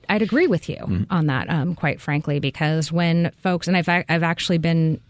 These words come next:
Speaker 1: cited to the Supreme Court for my work on people who operate as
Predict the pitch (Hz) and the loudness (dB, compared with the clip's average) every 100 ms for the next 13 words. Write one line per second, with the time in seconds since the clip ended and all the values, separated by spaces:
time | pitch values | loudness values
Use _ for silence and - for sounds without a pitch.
0 | 151 135 - 180 170 170 165 170 170 - | -8 -8 -4 0 0 2 0 -2 -4 0
1 | 165 - 185 - 180 165 151 - 160 202 | 0 0 -2 0 0 2 2 0 0 0
2 | 185 - - 156 156 143 143 - - - | 0 -4 -4 0 2 2 0 -4 -20 -20
3 | - - 180 160 160 165 - 147 170 160 | -12 -4 0 2 2 0 0 -2 0 0
4 | 147 143 | 2 0